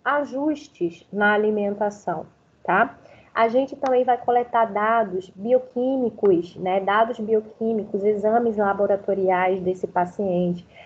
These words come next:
A gente vai fazer a semiologia, que eu acredito que Ivan saiba muito bem fazer isso, né? Que é o exame físico. A gente vai observar se aquele paciente, ele tem edema,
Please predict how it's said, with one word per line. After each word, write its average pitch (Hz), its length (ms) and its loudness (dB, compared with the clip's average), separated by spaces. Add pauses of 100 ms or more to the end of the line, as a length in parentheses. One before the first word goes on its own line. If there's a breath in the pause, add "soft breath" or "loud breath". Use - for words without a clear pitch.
(120 loud breath)
A 196 160 4
gente 233 280 0
vai 226 160 6
fazer 226 680 0 (280)
a 202 180 -2
semiologia, 254 1500 0
que 202 100 -8
eu 208 60 2
acredito 220 480 -4
que 233 160 -8
Ivan 202 240 -4
saiba 233 560 0 (720)
muito 233 420 2
bem 220 260 -2
fazer 208 320 2
isso, 196 360 -4
né? 175 140 -2
Que 180 120 -4
é 196 40 2
o 202 60 4
exame 202 360 0 (180)
físico. 208 540 -4 (320 loud breath)
A 190 140 4
gente 214 260 2
vai 214 200 4
observar 214 580 0
se 208 120 -6
aquele 196 300 -4
paciente, 202 760 -2
ele 190 220 0
tem 180 420 0
edema, 180 800 2